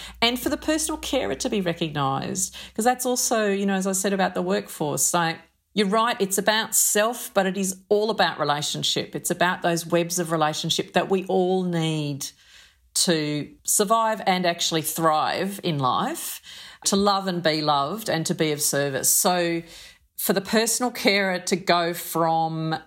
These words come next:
you know, someone who's thinks that what they need to do is a series of tasks like showers or feeds or, you know, like, that's,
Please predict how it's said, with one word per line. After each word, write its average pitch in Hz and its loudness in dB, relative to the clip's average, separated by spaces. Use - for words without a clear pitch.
you 185 -2
know, 160 0
someone 185 2
who's 160 0
thinks 202 0
that 185 0
what 175 2
they 170 2
need 165 -2
to 170 -2
do 160 0
is 156 -2
a 156 -2
series 156 0
of 139 -8
tasks 151 0
like 147 0
showers 151 2
or 147 -2
feeds 151 -2
or, 139 0
you 160 -2
know, 147 0
like, 151 0
that's, 185 0